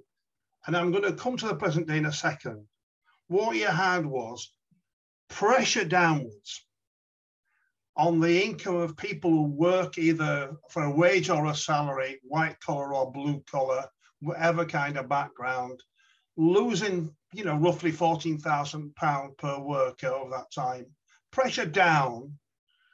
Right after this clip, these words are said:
on millions of people, and then a surge up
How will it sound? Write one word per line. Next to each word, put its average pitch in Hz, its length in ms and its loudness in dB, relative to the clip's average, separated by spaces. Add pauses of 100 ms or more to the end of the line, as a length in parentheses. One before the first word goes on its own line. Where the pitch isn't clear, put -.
(240)
on 170 280 0
millions 202 460 0
of 151 100 -8
people, 131 640 -4 (500)
and 160 200 2
then 165 360 2
a 147 120 -6
surge 226 580 0
up 185 180 0